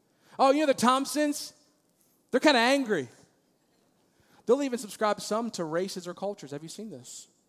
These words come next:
"Oh, this type of person, they're like this." Can I help you out? That is a lie from the pit of hell. Families,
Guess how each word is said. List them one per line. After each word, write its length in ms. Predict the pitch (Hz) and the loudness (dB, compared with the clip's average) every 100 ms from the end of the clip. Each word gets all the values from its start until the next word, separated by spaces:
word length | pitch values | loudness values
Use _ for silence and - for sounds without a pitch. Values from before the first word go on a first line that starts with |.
| _ _ - - | _ _ -16 -4
"Oh, 140 | 208 | -2
this 260 | 180 190 202 | 0 -2 -2
type 180 | 208 196 | -6 -6
of 100 | - | -10
person, 320 | 190 180 147 | -10 -10 -10
they're 100 | 160 | -8
like 260 | 165 151 | -8 -10
this." 500 | 160 165 117 - - _ _ _ _ _ _ | -14 -16 -16 -20 -20 _ _ _ _ _ _
Can 120 | - | -6
I 40 | 226 | -2
help 180 | 233 | -2
you 100 | 214 | -2
out? 320 | 226 254 - - | -2 -2 -4 -6
That 140 | 233 | -6
is 120 | 226 | -4
a 100 | 185 | -6
lie 500 | 160 180 233 156 165 - - | -4 -4 -2 -4 -6 -10 -20
from 160 | - 196 | -14 -10
the 80 | 165 | -10
pit 520 | - 285 233 - - _ - | -10 -6 -6 -8 -18 _ -20
of 100 | 262 | -16
hell. 600 | - 302 320 247 131 - _ _ _ _ _ _ _ _ _ _ | -6 -4 -2 -4 -10 -18 _ _ _ _ _ _ _ _ _ _
Families, 1120 | - - 247 285 330 262 160 120 120 - - | -16 -8 -2 2 2 2 -2 -8 -10 -14 -14